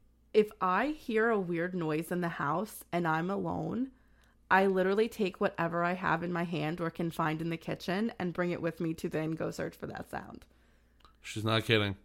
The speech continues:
Speaker 1: Could, <laughs> could Kathleen have been in the kitchen? She just gr-, heard something and then grabbed the first heaviest thing she could find to then go check on what that sound was.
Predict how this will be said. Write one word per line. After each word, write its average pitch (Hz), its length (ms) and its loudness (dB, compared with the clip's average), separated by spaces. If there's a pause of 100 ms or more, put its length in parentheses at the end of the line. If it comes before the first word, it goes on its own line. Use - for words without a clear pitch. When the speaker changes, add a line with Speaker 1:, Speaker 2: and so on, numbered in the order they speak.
(280)
Speaker 1:
Could, 254 440 2 (420)
<laughs> - 360 -20
could 226 480 2 (160)
Kathleen 196 720 0
have 165 680 0
been 180 260 0
in 202 200 2
the 214 60 0
kitchen? 233 680 -2 (420)
She 214 220 -2
just 214 240 0
gr-, - 120 -16 (200)
heard 233 340 2
something 160 760 0
and 185 120 2
then 170 120 0
grabbed 175 460 2
the 180 80 -2
first 170 400 -4 (100)
heaviest 170 460 -2
thing 160 180 -4
she - 180 -6
could - 160 -6
find - 480 -4 (640)
to 208 160 4
then 175 240 2
go 156 180 2
check - 380 -2
on 165 140 0
what 156 160 -4
that 156 180 -2
sound 180 380 0
was. 156 400 -4